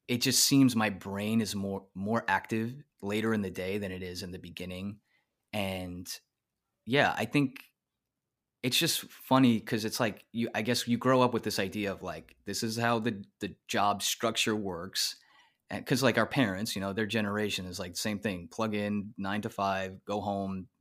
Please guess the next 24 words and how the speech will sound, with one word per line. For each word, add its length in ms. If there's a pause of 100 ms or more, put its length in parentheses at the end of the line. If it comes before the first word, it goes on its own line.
(140)
take 140
care 120
of 80
the 60
family 520 (340)
or 80
whatever, 520 (220)
um, 500
responsibilities 680
you 100
have. 440 (1500)
I've 220
now 420
with, 260
like, 140
the 100
introduction 500
of 240 (760)
all 140
these 260
interconnected 760
ways 340
to 120
communicate, 840